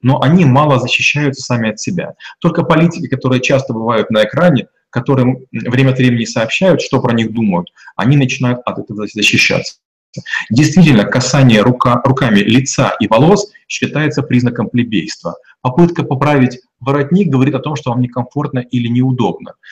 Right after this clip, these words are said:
А, м, проверка воротника или одёргивание себя, это говорит о том, что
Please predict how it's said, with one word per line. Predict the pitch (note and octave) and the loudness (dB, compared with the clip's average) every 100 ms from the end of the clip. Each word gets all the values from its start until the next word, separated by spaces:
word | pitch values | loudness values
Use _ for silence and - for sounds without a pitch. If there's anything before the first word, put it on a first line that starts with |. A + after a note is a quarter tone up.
| - - | -20 -8
А, | A2+ A2+ A#2 A#2 | -4 0 -2 -4
м, | - B2 A#2 B2 - - - _ | -6 -10 -8 -10 -10 -16 -20 _
проверка | - C#3 D#3 E3+ E3 D3 | -2 0 0 0 -2 -2
воротника | C3 C#3 - D3 C#3 D#3+ D3+ - | 0 0 0 -4 -2 -2 0 0
или | B2+ | 0
одёргивание | C3+ A#2+ C#3+ C3+ B2+ | 0 0 0 2 0
себя, | B2+ C#3+ F3+ | 0 0 2
это | C#3+ B2 | 2 0
говорит | B2 B2 | -2 -2
о | |
том, | - D3+ | -4 -8
что | - | -6